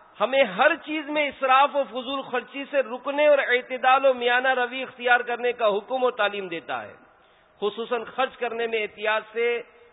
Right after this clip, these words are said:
خرچ کرنے کی بہت تلقین ہے کہ اپنی ضروریات پوری کرتے وقت حد سے زیادہ بڑھ جانا، یہ اسراف و فضول خرچی کہلاتا ہے، اور یہ معاشرے میں اس کی بہت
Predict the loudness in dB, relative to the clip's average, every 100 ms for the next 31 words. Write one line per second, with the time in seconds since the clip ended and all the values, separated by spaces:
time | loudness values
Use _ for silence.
0 | _ 0 0 0 -4 -2 0 -2 -4 -2
1 | 6 6 4 -2 -4 -10 -10 -12 -16 _
2 | _ _ _ _ -4 -2 -4 -4 -2 -4
3 | -4 -2 4 6 4 2 -8 -10 -8 -6
4 | -4 -4 -2 -2 -4 -12 -20 -8 -6 -6
5 | -6 -4 0 2 4 4 4 2 2 -2
6 | -4 -8 -12 -18 -10 -10 -4 -2 -2 -2
7 | -10 -10 -10 -12 -10 -10 -10 -14 -12 -12
8 | -10 -12 -14 -20 -20 _ _ _ -8 -4
9 | -2 2 0 2 0 0 -2 -4 4 6